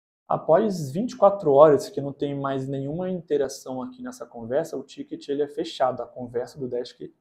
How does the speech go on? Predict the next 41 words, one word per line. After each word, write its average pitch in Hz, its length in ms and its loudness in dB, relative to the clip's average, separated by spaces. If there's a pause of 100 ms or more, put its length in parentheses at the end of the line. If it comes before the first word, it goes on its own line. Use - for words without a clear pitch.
é 123 100 -8
encerrada, 127 540 -6
tá? - 260 -12 (580)
Então 143 380 -2
ela 139 160 2
pode 139 240 0
ser 131 100 -10
encerrada 123 600 -2 (100)
tanto 127 380 -6
por 123 200 -2
esse 123 220 -6
tempo 127 340 -4
de, 110 580 -8 (380)
de 120 80 -10
vinte 120 200 -6
e - 40 -16
quatro 135 280 4
horas, 156 320 4
tá? 139 220 0
Depois 127 300 -4
que - 80 -12
o 123 40 -10
ticket - 300 -14
foi 160 140 -2
aberto, 170 480 -2 (840)
ou 170 460 6 (320)
pode 156 220 8
ser 165 80 -2
encerrada 165 720 -2 (320)
com 156 220 2
o 160 60 0
próprio 175 340 6
agente 175 300 0
do 180 80 -2
desk 139 400 -2
clicando - 380 -2
aqui 156 320 -4 (480)
nesse 139 200 -8
botão 143 340 -2
de 147 260 -6
encerrar. 147 560 -2